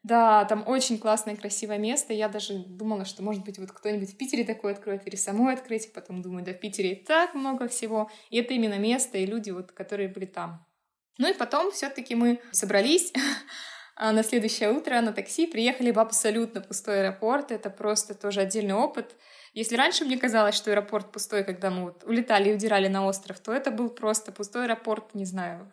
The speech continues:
в квадрате, потому что не было абсолютно никого, вот, кроме, м, то есть людей с нашего рейса, практически не было персонала.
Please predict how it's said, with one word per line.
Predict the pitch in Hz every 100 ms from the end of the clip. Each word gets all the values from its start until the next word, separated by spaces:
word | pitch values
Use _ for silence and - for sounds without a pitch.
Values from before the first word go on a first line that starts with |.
| -
в | -
квадрате, | 214 233 233 -
потому | 240 202 196 202
что | 208 220
не | 240
было | 262 214
абсолютно | - 226 240 240
никого, | 208 202 208 214 202
вот, | 202
кроме, | - - 190
м, | 190 226 226 226 247 _ _
то | 196
есть | 196
людей | 202 208 196
с |
нашего | 196 190 208 202
рейса, | 220 339 - 208 - - - - - -
практически | 208 208 247 226 220
не | 226
было | 220
персонала. | 208 - - 208 277 370 -